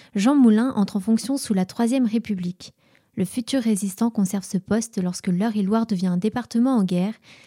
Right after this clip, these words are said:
avant de passer sous les ordres du régime de Vichy. Juliette Clément, directrice des publications de la Société archéologique d'Eure-et-Loir, revient sur l'arrivée des nazis dans la ville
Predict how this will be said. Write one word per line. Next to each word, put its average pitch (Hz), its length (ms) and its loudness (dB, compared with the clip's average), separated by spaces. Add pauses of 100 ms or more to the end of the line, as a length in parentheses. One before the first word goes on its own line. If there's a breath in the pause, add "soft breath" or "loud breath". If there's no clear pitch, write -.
(100)
avant 220 220 0
de 233 100 4
passer 220 480 -2
sous 214 200 -6
les 175 200 0
ordres 220 220 -2
du 180 100 -4
régime 196 300 2
de 202 80 2
Vichy. 180 480 -4 (420)
Juliette 269 400 0
Clément, 226 440 0 (120)
directrice 214 480 0
des 214 120 2
publications 226 580 0
de 226 80 6
la 190 140 2
Société 233 460 -4
archéologique 233 600 0
d'Eure-et-Loir, 196 600 0 (380 soft breath)
revient 240 300 2
sur 233 180 -2
l'arrivée 226 340 2
des 220 140 4
nazis 226 340 0
dans 220 100 -2
la 190 160 0
ville 202 280 -2